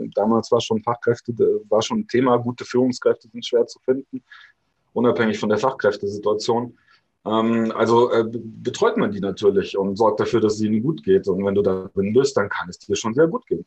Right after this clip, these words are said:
Also da, ähm, das ist schon, ähm, angenehm. Ähm, und dann zu sagen, „Nee, ähm, wir lassen das mal, ich gehe noch mal zurück an die Uni, ähm, verändere noch mal meinen Lebensstil.“ Und zum damaligen Zeitpunkt auch,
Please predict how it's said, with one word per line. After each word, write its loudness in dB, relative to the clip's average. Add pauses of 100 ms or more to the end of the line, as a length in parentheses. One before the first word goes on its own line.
Also 2
da, 0
ähm, -6
das -10
ist -6
schon, 0 (160)
ähm, -2 (400)
angenehm. 0 (240)
Ähm, 0 (480)
und 0
dann 4
zu 0
sagen, 6
„Nee, 6
ähm, 0
wir -2
lassen 2
das 0
mal, 2
ich -10
gehe 2
noch 2
mal 2
zurück 0
an 4
die 0
Uni, 2
ähm, -2 (480)
verändere 4
noch 2
mal 2
meinen 2
Lebensstil.“ 2
Und 2 (880)
zum 2
damaligen 4
Zeitpunkt 2
auch, 2